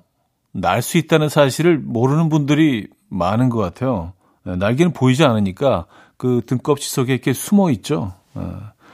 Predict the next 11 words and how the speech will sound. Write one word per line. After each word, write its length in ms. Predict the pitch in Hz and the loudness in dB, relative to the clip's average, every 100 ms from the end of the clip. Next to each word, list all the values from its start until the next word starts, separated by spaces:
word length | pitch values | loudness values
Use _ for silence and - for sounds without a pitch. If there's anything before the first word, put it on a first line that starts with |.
| - - - - - - _ | -20 -20 -20 -20 -20 -20 _
그런 160 | _ 110 | _ -2
것처럼 460 | 107 - 123 110 95 | -2 0 2 2 0
아무도 400 | - 104 135 139 | -2 2 4 4
모르는 340 | 135 123 131 127 | 4 4 4 4
여러분들만이 840 | 107 117 127 131 123 131 123 123 | 4 2 0 0 2 2 4 2
가지고 400 | 120 120 110 110 | 0 -4 -4 -2
있는 380 | 113 104 95 92 - _ _ _ _ | -2 0 -2 -6 -14 _ _ _ _
비밀에 320 | - 127 131 | -4 0 2
가려있는 500 | 117 110 113 107 92 | 2 2 2 2 0
여러분들만의 760 | 87 101 107 104 95 90 87 85 | -2 -2 0 -2 -2 -4 -4 -6
기술, 420 | - 127 131 90 | -2 0 0 -2